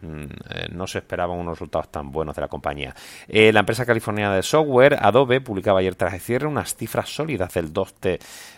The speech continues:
eh, fiscal, con crecimientos de ventas del veintidós coma siete y un B P A de tres cero tres dólares por acción.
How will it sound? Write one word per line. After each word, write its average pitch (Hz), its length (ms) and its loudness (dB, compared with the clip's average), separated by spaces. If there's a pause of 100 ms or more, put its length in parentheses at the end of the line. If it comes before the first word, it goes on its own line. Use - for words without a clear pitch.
eh, 82 280 4
fiscal, - 460 -2
con 90 140 -4
crecimientos 90 480 -4
de 95 60 -4
ventas 95 280 -4
del 92 140 -4
veintidós 87 380 -2
coma 82 220 -8
siete 95 440 -2 (300)
y 104 100 -2
un 104 120 0
B 95 120 2
P 92 120 2
A 92 80 4
de 87 120 0
tres 92 480 -2
cero 92 320 0
tres 87 200 -2
dólares 78 280 -2
por 76 200 -6
acción. 73 400 -4